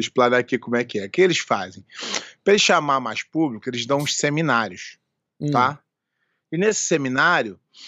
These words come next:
Speaker 1: é... eles oferecem um booth lá, um stand lá, pra, por exemplo, a Aliança, e aí a Aliança manda um cara lá e dá um seminário.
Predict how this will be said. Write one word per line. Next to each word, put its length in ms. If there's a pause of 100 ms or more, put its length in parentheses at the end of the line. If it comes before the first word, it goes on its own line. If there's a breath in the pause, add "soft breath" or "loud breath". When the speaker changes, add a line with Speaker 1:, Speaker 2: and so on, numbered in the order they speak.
(500 loud breath)
Speaker 1:
é... 580
eles 260
oferecem 1000
um 160
booth 400
lá, 240
um 400 (200)
stand 440 (100)
lá, 320 (240)
pra, 480
por 180
exemplo, 320
a 40
Aliança, 640
e 40
aí 180
a 20
Aliança 380
manda 240
um 80
cara 260
lá 260
e 40
dá 120
um 80
seminário. 560